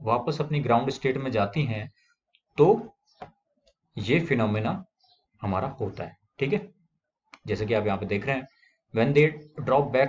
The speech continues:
to a ground state, they emit a light which is visible at various wavelengths, ठीक है, which give rise near the poles to spectacular flashes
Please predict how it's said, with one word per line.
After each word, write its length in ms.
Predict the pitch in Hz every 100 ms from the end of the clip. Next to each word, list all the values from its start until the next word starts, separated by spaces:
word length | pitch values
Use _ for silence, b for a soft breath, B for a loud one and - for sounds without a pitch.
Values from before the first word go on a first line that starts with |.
| -
to 100 | 143
a 120 | 127 110
ground 240 | 113 123
state, 340 | 120 - 107 - -
they 340 | 113 135 - 117
emit 200 | 143 147
a 80 | 113
light 340 | 107 110 160
which 260 | 156 123 123
is 60 |
visible 480 | 110 113 117 123 131
at 200 | 120 117 -
various 320 | 104 101 117 147
wavelengths, 720 | - 110 104 - 98 101 - _ _ _ _ _ -
ठीक 120 | 131
है, 140 | 170 170 B _
which 160 | 143 139
give 160 | 151 117
rise 340 | 117 165 160
near 180 | 135 120
the 100 | 123 -
poles 260 | 127 160 -
to 140 | 143
spectacular 840 | 135 - - 147 - 147 147 170 170
flashes 480 | - 123 110 143